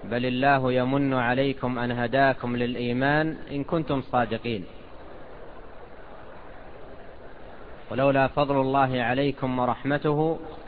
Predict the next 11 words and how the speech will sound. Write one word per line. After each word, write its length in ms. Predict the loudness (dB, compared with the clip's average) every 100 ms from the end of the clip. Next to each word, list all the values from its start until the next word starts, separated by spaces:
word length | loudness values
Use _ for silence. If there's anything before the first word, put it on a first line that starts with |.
| -14 -14 -14 -14 -12 -2
ما 220 | 0 2
زكى 400 | 2 2 4 2
منكم 640 | 2 0 0 0 2 0 -6 -6
من 180 | -4 -2
أحد 400 | -4 0 0 0
أبداً، 600 | 0 0 0 -2 -4 -8 -12 -14 -14 -14 -14 -14 -14 -14 -14 -14 -12 -6
ولكن 480 | -2 -2 0 0 0
الله 400 | 2 2 2 0
يزكي 720 | 0 0 -2 -2 -2 0 2
من 120 | 0
يشاء". 500 | 0 -2 0 -2